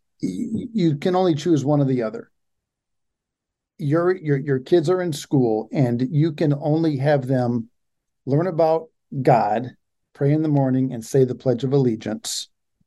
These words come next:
or they can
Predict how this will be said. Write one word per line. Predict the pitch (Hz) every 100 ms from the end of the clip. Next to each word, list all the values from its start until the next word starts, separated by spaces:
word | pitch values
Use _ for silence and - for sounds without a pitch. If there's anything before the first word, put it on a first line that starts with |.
| _ _ _ _ -
or | 262 247 135 123 156 - _ _ _ _ _ _ _ _ _ -
they | 135 151
can | 143 151 139 135 135